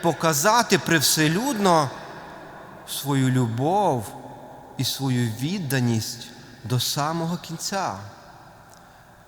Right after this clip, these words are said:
Саме великомученик Димитрій поплатився життям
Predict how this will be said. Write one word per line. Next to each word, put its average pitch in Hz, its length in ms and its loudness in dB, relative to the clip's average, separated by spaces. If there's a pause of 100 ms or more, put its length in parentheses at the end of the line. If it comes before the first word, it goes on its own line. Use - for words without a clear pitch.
(140)
Саме 156 360 2
великомученик 147 800 0
Димитрій 135 720 0 (640)
поплатився 156 800 -2
життям 127 760 0